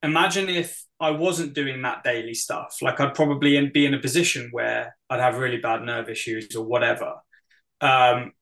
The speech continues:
whereas right now, it's like, because I do those things daily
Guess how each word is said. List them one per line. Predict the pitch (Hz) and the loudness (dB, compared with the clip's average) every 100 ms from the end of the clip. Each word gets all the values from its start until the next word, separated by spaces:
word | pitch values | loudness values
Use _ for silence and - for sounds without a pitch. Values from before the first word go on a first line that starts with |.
| - | 2
whereas | 143 135 135 | 6 6 4
right | 135 147 135 | 6 4 6
now, | 180 214 147 | 4 4 4
it's | 117 - | 2 0
like, | 139 127 123 - - | 2 4 2 -2 -10
because | 143 190 196 | -4 2 4
I | 151 | 6
do | 170 175 | 8 6
those | 147 135 - | 6 2 -2
things | 135 127 | -6 -2
daily | 135 175 175 - - 151 170 | 2 4 4 2 -4 -6 -8